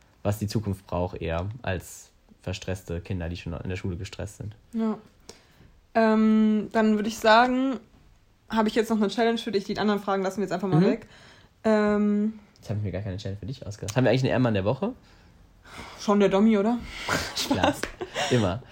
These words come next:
Speaker 2: Ähm,
Speaker 1: Ähm, aber mir ist es eigentlich egal. Also
Speaker 2: wer
Speaker 1: ich
Speaker 2: ist
Speaker 1: hab
Speaker 2: denn der
Speaker 1: dieses Jahr,
Speaker 2: Ehrenmann
Speaker 1: glaub ich,
Speaker 2: der Woche?
Speaker 1: hab ich dieses Jahr jemanden?
Speaker 2: Dieses Jahr?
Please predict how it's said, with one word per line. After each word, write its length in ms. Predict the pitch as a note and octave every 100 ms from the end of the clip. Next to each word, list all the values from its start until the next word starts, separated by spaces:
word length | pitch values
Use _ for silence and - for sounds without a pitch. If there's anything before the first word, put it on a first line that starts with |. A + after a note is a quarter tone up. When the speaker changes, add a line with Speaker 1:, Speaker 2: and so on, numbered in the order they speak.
| -
Speaker 2:
Ähm, 420 | G#3 G3+ G3 G3
Speaker 1:
Ähm, 520 | G#2+ A2 G#2+ A2 F#3 G2
aber 120 | G#2
mir 100 | C3
ist 80 | D#3
es 60 |
eigentlich 220 | - G#2 -
egal. 320 | C#2+ E2 F2+
Also 120 | G2
Speaker 2:
wer 60 | G2+
Speaker 1:
ich 40 |
Speaker 2:
ist 40 | -
Speaker 1:
hab 80 | -
Speaker 2:
denn 120 | G3+
der 80 | F#3
Speaker 1:
dieses 80 | -
Jahr, 80 |
Speaker 2:
Ehrenmann 260 | G#3 G3+ G3
Speaker 1:
glaub 80 | G3
ich, 60 | F#3
Speaker 2:
der 280 | G#3+ -
Woche? 100 | G3+ G#3
Speaker 1:
hab 100 | B2+
ich 100 | B2+
dieses 280 | A#2+ B2 -
Jahr 160 | A#2
jemanden? 560 | A2 A2+ - G#2+ A#2 C3
Speaker 2:
Dieses 300 | G3+ F#3+ F#3
Jahr? 260 | F3 F3+